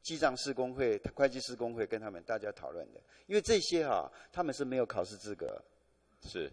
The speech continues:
Speaker 1: 哎，所以哈，如果你，如果名称让他很接近会计师，说报税代理人，这些就会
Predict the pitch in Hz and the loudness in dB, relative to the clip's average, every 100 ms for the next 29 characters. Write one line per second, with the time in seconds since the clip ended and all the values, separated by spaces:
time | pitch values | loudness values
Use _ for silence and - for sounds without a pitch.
0 | - 98 80 60 - - - 160 139 127 | -4 -4 -2 -4 -8 -14 6 10 12 12
1 | 180 175 143 143 - - 190 190 151 151 | 12 12 10 2 -2 8 12 12 10 8
2 | 165 175 175 175 160 139 113 - 180 180 | 8 6 6 6 6 4 0 0 2 2
3 | 175 151 160 147 143 131 - 139 139 - | 2 -2 4 4 2 -4 -6 -6 -8 -10
4 | - 143 - 165 151 147 160 143 120 98 | 0 4 10 12 12 8 8 6 4 0
5 | 95 110 151 135 131 127 120 110 127 | -2 -4 -6 -4 -8 -6 -6 -4 -6